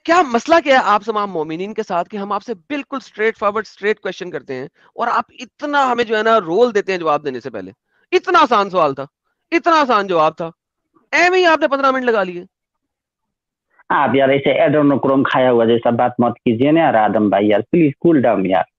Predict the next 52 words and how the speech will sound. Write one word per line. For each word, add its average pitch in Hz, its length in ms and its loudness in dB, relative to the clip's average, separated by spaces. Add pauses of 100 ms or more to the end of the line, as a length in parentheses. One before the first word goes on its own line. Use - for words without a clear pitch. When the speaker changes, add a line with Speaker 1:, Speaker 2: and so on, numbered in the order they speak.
(400)
Speaker 1:
यार 196 200 0
मैं 349 120 0
cool 392 320 2
down 392 200 6
हूँ, 302 260 -2
इससे 294 160 -10
ज्यादा 302 160 4
cool 277 240 -6
down 285 160 0
तो 277 80 -4
मैं 285 80 -6
कभी 277 140 0
हुआ 240 200 2
ही 277 80 4
नहीं। 269 120 -4
कोई 240 140 -4
गाली 202 200 0
निकाली 262 300 -2
है 262 60 0
आपको? 240 320 -4 (1300)
Speaker 2:
नहीं, 123 220 2
Speaker 1:
कोई 185 100 4
Speaker 2:
नहीं, 202 100 2
Speaker 1:
बदतमीजी 247 360 -2
की? 226 60 -8
Speaker 2:
गाली 220 200 0
तो - 140 -8
नहीं - 140 -4
निकाली। - 360 -4 (340)
Speaker 1:
फिर 226 160 4
कोई 143 120 2
Speaker 2:
नहीं 135 80 2
की, - 40 4
Speaker 1:
बदतमीजी 107 220 -2
Speaker 2:
नहीं 110 140 -2
Speaker 1:
की? 220 100 -12
Speaker 2:
की, 220 60 -12
अल्हम्दुलिल्लाह। - 580 -4
Speaker 1:
तो - 100 -6
फिर 339 160 0
भाई 311 200 2
क्यों 311 160 -8
कह 277 120 4
रहे 269 100 2
हैं - 0 -
कूल - 100 0
डाउन - 80 2
Speaker 2:
अल्हम्दुलिल्लाह, 98 380 2
Speaker 1:
हो 87 60 -2
Speaker 2:
नहीं 101 100 -2
Speaker 1:
यार? - 60 -8
Speaker 2:
की। - 100 -6